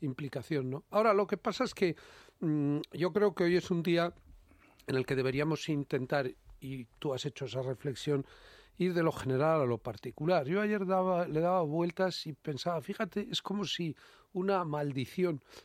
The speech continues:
persiguiera a los españoles, persiguiera la historia de España,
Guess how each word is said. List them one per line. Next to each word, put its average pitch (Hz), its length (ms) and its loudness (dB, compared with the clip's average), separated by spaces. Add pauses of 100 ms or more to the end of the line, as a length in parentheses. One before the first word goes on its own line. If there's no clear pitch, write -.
(140)
persiguiera 147 720 0 (280)
a 135 120 -4
los 127 340 -4
españoles, 139 580 -2
persiguiera 143 460 -2
la 170 80 0
historia 170 400 -2
de 160 60 -2
España, 170 440 -4